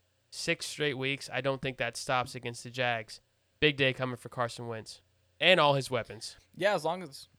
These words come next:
Speaker 2: as long as Carson Wentz doesn't change his name to Josh Allen, I think
Speaker 1: <laughs>
Speaker 2: that he'll be good against the Jacksonville
Speaker 1: Yeah.
Speaker 2: defense.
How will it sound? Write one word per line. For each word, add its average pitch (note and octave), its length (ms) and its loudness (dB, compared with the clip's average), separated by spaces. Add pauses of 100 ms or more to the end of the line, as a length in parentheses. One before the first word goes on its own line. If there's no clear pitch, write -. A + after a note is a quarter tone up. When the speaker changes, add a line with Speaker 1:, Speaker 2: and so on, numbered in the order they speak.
Speaker 2:
as C#3 140 -8
long F#3+ 180 0
as F3+ 80 -8
Carson F3 340 0
Wentz D#3+ 220 -4
doesn't D3 260 -4
change C#3 320 -4
his B2+ 120 -10
name B2 240 -6
to A#2+ 120 -12
Josh A2+ 400 -4
Allen, C3+ 320 -4
I A#2+ 140 -2
think D3+ 380 -2
Speaker 1:
<laughs> D3+ 80 -4
Speaker 2:
that C#3 180 0
he'll C#3 140 -6
be C#3+ 140 -8
good D#3 240 -4
against D3 340 -6
the C3+ 40 -16
Jacksonville D3+ 480 -2
Speaker 1:
Yeah. E3 120 -6
Speaker 2:
defense. - 280 -8